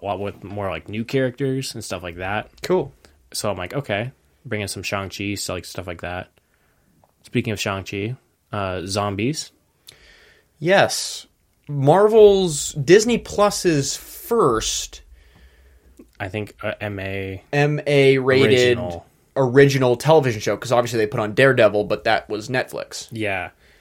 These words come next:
Speaker 1: Uh, I am very excited for this show. Um,
Speaker 2: I remember you texted me, and you were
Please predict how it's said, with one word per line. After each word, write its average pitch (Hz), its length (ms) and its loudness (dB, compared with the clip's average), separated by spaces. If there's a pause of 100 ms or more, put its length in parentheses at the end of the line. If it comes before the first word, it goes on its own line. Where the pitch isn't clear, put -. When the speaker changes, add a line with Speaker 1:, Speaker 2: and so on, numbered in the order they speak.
(400)
Speaker 1:
Uh, 107 380 0
I 104 140 -6
am 117 160 -4
very 95 240 -6
excited 80 360 -14
for - 120 -18
this 73 140 -12
show. - 180 -10 (880)
Um, 98 760 0
Speaker 2:
I 151 80 2
remember 151 480 4
you 127 280 -2
texted 131 400 2
me, 95 480 -6 (180)
and 107 160 -10
you 131 160 -2
were 117 520 2